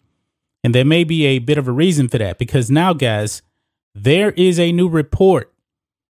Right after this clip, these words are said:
that LaChana James tried or is trying to get Rob Pelinka fired. Yes, the general manager of the Lakers, in favor of Oklahoma City Thunder G M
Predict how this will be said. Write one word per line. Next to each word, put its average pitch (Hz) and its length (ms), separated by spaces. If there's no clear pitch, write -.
that 143 360
LaChana 165 680
James 165 720
tried 160 520
or 135 160
is 117 180
trying 156 400
to - 160
get 135 340
Rob 139 480
Pelinka 143 640
fired. 127 440
Yes, 139 440
the 127 140
general 151 340
manager 139 600
of 165 220
the 139 100
Lakers, 123 540
in 160 180
favor 156 460
of 127 260
Oklahoma 151 680
City 139 360
Thunder 160 360
G 120 320
M 123 240